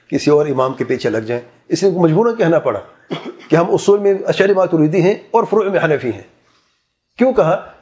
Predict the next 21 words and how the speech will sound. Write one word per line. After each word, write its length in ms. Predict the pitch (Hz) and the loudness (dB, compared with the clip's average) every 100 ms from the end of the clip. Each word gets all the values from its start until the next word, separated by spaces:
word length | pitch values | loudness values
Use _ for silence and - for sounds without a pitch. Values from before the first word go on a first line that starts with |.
| _ - | _ -8
کیونکہ 200 | 185 226 | -2 -2
صحابہ 480 | - - 147 185 | -4 -2 0 0
کے 120 | 214 180 | 0 0
راستے 260 | 185 202 | 2 0
کو 120 | 196 | 0
نہیں 200 | 196 202 | 0 0
اپنایا۔ 340 | 262 - 139 110 | -2 0 0 0
اگر 100 | 113 | -2
صحابہ 280 | - 170 170 | 0 0 0
کے 100 | 165 | 0
راستے 180 | 170 170 | 2 0
کو 40 | |
اپناتے 360 | 151 156 165 208 - - - | 0 0 0 -2 -2 -16 -6
تو 100 | 165 | -2
کہتے 280 | 156 160 160 | 2 0 0
ہم 100 | 156 | -2
اصول 260 | 151 185 208 | 0 0 0
میں 60 | |
بھی 100 | 208 | 2
سلفی 420 | 185 170 196 202 | 2 2 2 0
ہیں 120 | 214 | -2